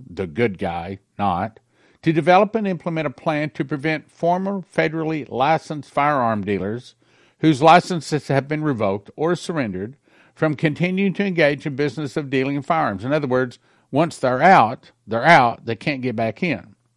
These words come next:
The order will also improve public awareness and increase the use of extreme protection.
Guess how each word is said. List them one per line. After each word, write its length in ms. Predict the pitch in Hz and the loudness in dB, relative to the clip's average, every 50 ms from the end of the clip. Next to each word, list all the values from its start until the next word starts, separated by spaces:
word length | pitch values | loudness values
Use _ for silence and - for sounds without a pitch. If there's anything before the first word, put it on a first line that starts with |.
| _ _ _ _ _ _ _ _ _ _ _ _ - | _ _ _ _ _ _ _ _ _ _ _ _ 2
The 100 | 131 185 | 4 6
order 180 | 208 220 214 | 6 6 6
will 160 | 202 208 214 | 4 4 6
also 380 | 220 247 254 233 - - 156 123 | 8 8 8 8 6 4 0 0
improve 480 | 117 135 139 - - 190 196 190 165 - | 0 -2 -4 -2 0 2 2 2 2 2
public 400 | - 175 165 156 170 165 - - | 0 0 2 2 0 -2 -2 -4
awareness 720 | 151 151 175 196 196 175 139 107 101 123 131 - - - - - | -4 -2 0 0 0 0 0 -2 -4 -6 -8 -10 -14 -20 -10 -6
and 120 | 139 143 | -4 -4
increase 400 | 156 143 - - 196 202 190 - | -4 -2 0 2 2 2 2 -2
the 80 | - 175 | -4 -4
use 260 | 160 156 160 156 - | 0 0 0 0 0
of 100 | - 135 | -4 -6
extreme 440 | 139 123 - - - 160 151 147 143 | -6 -8 -10 -8 -6 -6 -4 -4 -4
protection. 640 | - 147 131 - - 170 151 - - - 113 113 110 | -6 -8 -4 -2 0 0 0 -2 -6 -10 -10 -10 -10